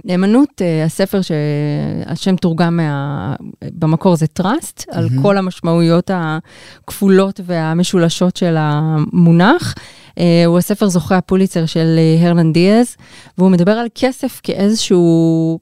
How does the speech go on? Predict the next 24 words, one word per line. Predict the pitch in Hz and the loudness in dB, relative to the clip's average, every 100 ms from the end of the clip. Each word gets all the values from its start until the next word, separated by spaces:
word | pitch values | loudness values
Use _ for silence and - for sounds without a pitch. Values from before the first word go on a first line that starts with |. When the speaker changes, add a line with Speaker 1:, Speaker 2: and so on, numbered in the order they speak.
| _ | _
Speaker 1:
כוח | - 247 240 - | -2 -2 0 -4
מתעתע, | 196 - 165 175 - 196 180 | -6 -2 -4 -2 0 0 0
כאיזושהי | 175 185 - 208 | -4 -4 -2 -2
תשוקה | - 190 - 202 | -2 -6 -2 0
שמניעה | 196 196 185 175 175 180 | 2 2 2 2 2 0
את | - | 0
העולם, | 160 170 180 165 | 0 2 2 0
כאיזשהו | 170 170 165 185 - | -2 -2 -2 -2 -2
משהו | 190 196 208 | -2 -2 -4
שעליו | 196 170 - - 170 180 190 | -2 -2 -2 -2 2 4 4
מתבססים | 196 170 - - - 190 | 2 0 -4 -4 0 2
יחסים, | 196 175 - 190 180 - - | 2 -2 -2 -2 -2 -6 -18
שמגדיר | - 190 175 170 196 | -2 0 2 0 0
מחדש | 190 - 170 170 175 | 0 0 -2 -2 -2
יחסים, | 180 175 - 160 165 - - | -2 -4 -6 -6 -8 -14 -14
שמגדיר | - 185 170 202 | -2 -2 2 0
מחדש | 208 190 190 202 | 0 0 -2 -4
את | 196 | -8
הפעולה | - _ 185 180 180 185 | -10 _ 0 2 2 2
ואת | 185 180 | 0 -2
התנועה | - 180 175 190 | -2 -4 -2 -4
של | 202 190 | -2 0
הכלכלה | 165 185 170 165 170 175 | 0 0 0 0 2 2
בעולם, | 175 160 165 202 285 | 2 2 2 2 4